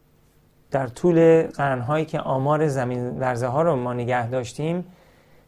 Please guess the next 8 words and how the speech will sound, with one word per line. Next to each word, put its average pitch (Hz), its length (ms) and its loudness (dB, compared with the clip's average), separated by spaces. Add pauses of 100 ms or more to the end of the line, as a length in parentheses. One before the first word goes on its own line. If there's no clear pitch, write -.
(560)
زمانی 156 460 4
که 202 100 2
عیسی 165 220 4
مسیح 165 400 4
این 180 180 4
پیشگویی 143 440 0
رو 135 80 4
کرد، 180 640 0